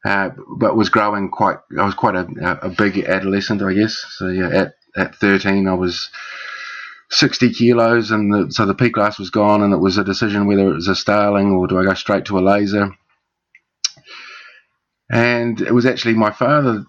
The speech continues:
that suggested, "Well, what about keelboats? It doesn't have to be a dinghy." And, uh, there was a,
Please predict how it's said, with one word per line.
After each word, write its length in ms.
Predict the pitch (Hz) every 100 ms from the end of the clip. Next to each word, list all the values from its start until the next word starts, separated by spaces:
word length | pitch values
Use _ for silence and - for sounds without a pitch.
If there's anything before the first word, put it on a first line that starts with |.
| _
that 200 | 104 101
suggested, 360 | - 120 139 165
"Well, 180 | 180 170
what 260 | - 156
about 220 | 165 165 -
keelboats? 720 | 180 214 170 92 - - 139
It 80 | 139
doesn't 220 | 139 123
have 180 | 151 -
to 80 | 151
be 140 | 123
a 40 |
dinghy." 400 | 101 104 127 170 147 - _ _ _
And, 540 | 107 117 117 113 113
uh, 360 | 110 110 110 107 - - - - - - _
there 100 | 110
was 180 | 107 104
a, 240 | 101 101